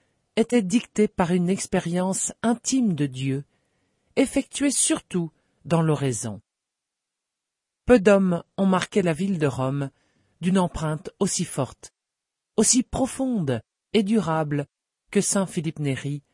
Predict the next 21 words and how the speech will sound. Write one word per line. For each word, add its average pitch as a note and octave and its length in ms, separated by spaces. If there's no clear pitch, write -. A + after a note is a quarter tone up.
ce - 240
fou C4+ 400
de C#3 140
Dieu. A2 380
Il C#3+ 140
n'a F#3+ 120
pourtant A#3 440
jamais A#3 460
occupé A#3 360
de F#3+ 120
place F#3+ 340
importante D#3+ 500
dans C3+ 180
l'Église, A2+ 680
mais F3 140
son G3+ 240
rayonnement A#3+ 500
personnel G3+ 840
considérable D#3+ 1000
est G#3 180
perceptible C3 800